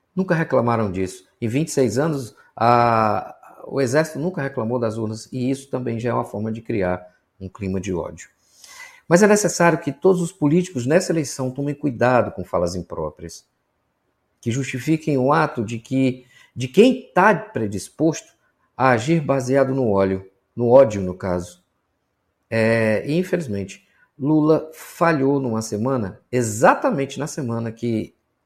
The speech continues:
aconteceu a tragédia em Foz do Iguaçu. Não tem o mesmo peso, claro, não é a mesma coisa. Mas é preciso que líderes, todos eles,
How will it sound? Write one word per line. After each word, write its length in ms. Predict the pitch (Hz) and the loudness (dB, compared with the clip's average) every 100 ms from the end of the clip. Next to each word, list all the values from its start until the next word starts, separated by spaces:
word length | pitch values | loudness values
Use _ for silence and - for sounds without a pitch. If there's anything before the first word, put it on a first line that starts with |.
| - | -10
aconteceu 520 | 120 131 135 131 139 | -6 -6 -6 -4 -4
a 40 | |
tragédia 540 | 139 156 127 123 120 120 | -2 -2 0 -2 -2 -6
em 60 | |
Foz 240 | - 113 117 | -6 -6 -4
do 80 | |
Iguaçu. 480 | 110 120 117 90 82 _ _ _ _ _ _ _ _ - | -4 -4 -6 -10 -12 _ _ _ _ _ _ _ _ 0
Não 200 | 165 180 | 0 2
tem 160 | 175 | 2
o 60 | 156 | 2
mesmo 340 | 160 151 156 | 0 0 -4
peso, 420 | 151 135 98 90 | 0 2 2 0
claro, 420 | - 104 95 82 87 | -8 -4 -4 -6 -10
não 200 | 110 117 | -8 -4
é 60 | 135 | -2
a 80 | |
mesma 380 | 123 120 120 131 | 0 -2 -2 -8
coisa. 580 | 131 107 92 82 78 80 _ _ _ _ _ _ _ _ _ - | -8 -6 -4 -4 -8 -16 _ _ _ _ _ _ _ _ _ -4
Mas 680 | 113 127 135 127 - - - | 2 4 6 4 -2 -8 -8
é 80 | |
preciso 760 | - 127 - - 156 117 92 90 _ _ _ _ _ _ | -6 -6 -4 2 2 2 -4 -10 _ _ _ _ _ _
que 840 | _ - 117 117 117 113 110 104 - _ _ _ _ - | _ -4 -2 0 2 2 0 -2 -10 _ _ _ _ -8
líderes, 720 | 127 147 139 131 117 - - _ _ _ _ _ _ _ _ | 2 4 6 4 0 -8 -16 _ _ _ _ _ _ _ _
todos 320 | 254 262 113 | -2 0 -2
eles, 440 | 101 76 - - | -4 -4 -10 -18